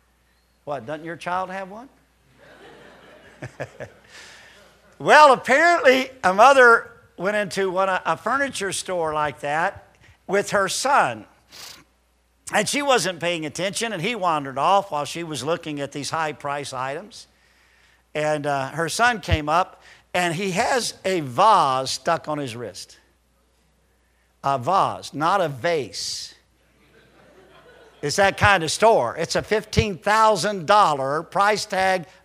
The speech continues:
vase. And he's swinging his arm like this.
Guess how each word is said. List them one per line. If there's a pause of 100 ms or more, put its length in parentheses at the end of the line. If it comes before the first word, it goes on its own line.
vase. (320)
And
he's
swinging
his
arm
like
this.